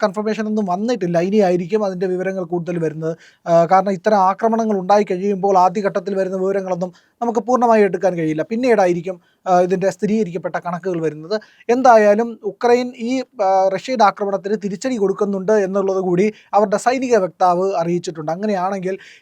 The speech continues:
ഈ യുദ്ധം അവസാനിപ്പിക്കാൻ പോകുമ്പോഴും കൊടിയ ആക്രമണങ്ങൾ അങ്ങോട്ടും ഇങ്ങോട്ടും നടത്തിക്കൊണ്ടിരിക്കുകയാണ് ഇരു രാജ്യങ്ങളും എന്നുള്ളതാണ്. പക്ഷേ ഈ പറയുന്ന, ആ, യുദ്ധം അവസാനിപ്പിക്കുന്നതിൻ്റെ ഏറ്റവും വലിയ കക്ഷിയായി നിൽക്കുന്നത്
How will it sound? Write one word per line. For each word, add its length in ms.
ഈ 60
യുദ്ധം 400
അവസാനിപ്പിക്കാൻ 800
പോകുമ്പോഴും 760
കൊടിയ 280
ആക്രമണങ്ങൾ 600
അങ്ങോട്ടും 380
ഇങ്ങോട്ടും 340
നടത്തിക്കൊണ്ടിരിക്കുകയാണ് 800
ഇരു 300
രാജ്യങ്ങളും 460
എന്നുള്ളതാണ്. 320
പക്ഷേ 200
ഈ 140
പറയുന്ന, 340
ആ, 60
യുദ്ധം 420
അവസാനിപ്പിക്കുന്നതിൻ്റെ 1040
ഏറ്റവും 540
വലിയ 400
കക്ഷിയായി 420
നിൽക്കുന്നത് 460